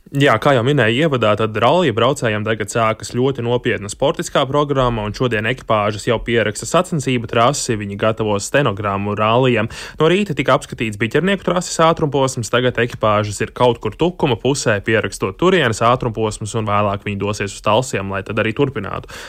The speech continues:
pierakstu veikšanu. Šobrīd braucējiem simtprocentīgs fokus tieši uz sportisko daļu.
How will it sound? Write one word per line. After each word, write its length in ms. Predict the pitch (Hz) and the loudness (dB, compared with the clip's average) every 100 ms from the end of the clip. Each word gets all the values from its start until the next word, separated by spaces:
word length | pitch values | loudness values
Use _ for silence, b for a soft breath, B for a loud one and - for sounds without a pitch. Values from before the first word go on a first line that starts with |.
| B | B
pierakstu 480 | - 110 98 - 117 | -2 0 0 -2 0
veikšanu. 540 | 110 104 - 104 98 107 | 2 0 -2 -4 -4 0
Šobrīd 320 | 180 190 123 | 2 2 2
braucējiem 560 | 113 127 123 104 98 101 | 4 4 2 0 -2 -6
simtprocentīgs 800 | - 143 135 110 113 101 - - | 0 0 2 -2 -4 -10 -12 0
fokus 400 | 113 107 98 - | 0 0 -6 -6
tieši 320 | 107 92 101 | -6 -6 -10
uz 160 | - | -12
sportisko 560 | - 104 95 - - 98 | -6 -6 -6 -10 -10 -6
daļu. 320 | 104 92 92 | -4 -4 -6